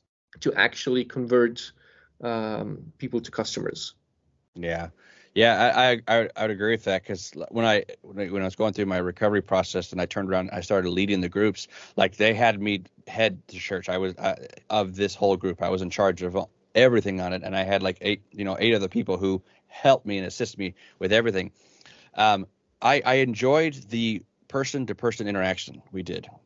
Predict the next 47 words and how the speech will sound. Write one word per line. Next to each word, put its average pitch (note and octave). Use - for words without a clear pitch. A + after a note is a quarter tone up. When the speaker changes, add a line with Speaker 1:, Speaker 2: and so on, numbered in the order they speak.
Speaker 2:
You F#2+
know, F#2+
I G2
enjoyed G#2+
all A#2
that G#2
came G#2+
with A2+
it, F#2+
especially, B2+
like, G2+
the G2
people A#2+
who G#2
would G2+
come G#2+
up F#2+
afterwards. A#2
Like, -
after G#2
I F#2
would F#2+
share G2+
my F#2
testimony, G#2
there's F#2+
always A2+
a -
handful G#2+
of F#2+
people G#2+
that F#2
came G#2
up F#2+
afterwards, F#2+
like, -
uh, -
no B2
one B2+
else, B2
I -
did, C#3+
I A#2+
thought A#2+
I A2
was G2
alone. G#2